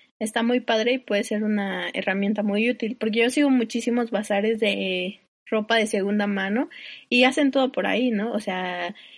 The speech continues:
suben sus fotos, la gente comenta, la acuerdan el, el precio, el lugar y, y todo eso, y pues ya, o sea, de ahí sacan dinero, ¿no? Entonces yo creo que es algo muy,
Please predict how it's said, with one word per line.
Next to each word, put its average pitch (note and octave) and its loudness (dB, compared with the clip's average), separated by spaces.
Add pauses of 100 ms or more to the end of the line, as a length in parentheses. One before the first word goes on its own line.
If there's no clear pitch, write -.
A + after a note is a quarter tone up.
(320)
suben C4 2
sus A3 -2
fotos, D4+ 2
la G3+ -2
gente G#3 -2
comenta, C4+ 0
la F3 -2 (760)
acuerdan G3+ 0
el, F3+ -4
el F#3+ -4 (220)
precio, B3 2
el G#3+ 0
lugar A3 0
y, F#3+ -6 (520)
y G3+ -4
todo A3 0
eso, C#4+ 2
y A3 0
pues A#3 -4
ya, E4 0 (180)
o C#4 2
sea, A#3 0 (100)
de A3 0
ahí A3+ 2
sacan G#3+ -4 (480)
dinero, G#3 0
¿no? F#3+ -4
Entonces B3 -2
yo A3+ -2
creo A3 -8
que G#3 -4 (460)
es A3 -2
algo A3+ 0
muy, G#3+ 0